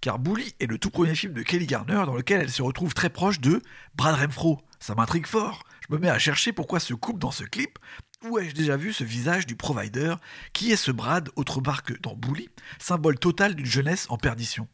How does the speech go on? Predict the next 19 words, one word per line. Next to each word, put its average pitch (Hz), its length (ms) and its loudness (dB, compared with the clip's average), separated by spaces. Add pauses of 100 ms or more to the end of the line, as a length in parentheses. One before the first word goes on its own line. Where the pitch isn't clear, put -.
(460)
Et 175 140 6
après 190 240 2
quelques 196 240 0
recherches, 143 520 -2 (200)
je - 120 -2
découvre 175 360 4
une 143 40 4
trajectoire 147 540 -2
folle 139 300 0 (240)
entre 127 260 0
River 180 300 0
Phoenix 180 420 -4
et 104 80 -6
Heath - 220 -4
Ledger, 120 400 -2 (300)
un 120 100 -2
véritable 147 580 0
ange 170 220 0
déchu, 131 420 -2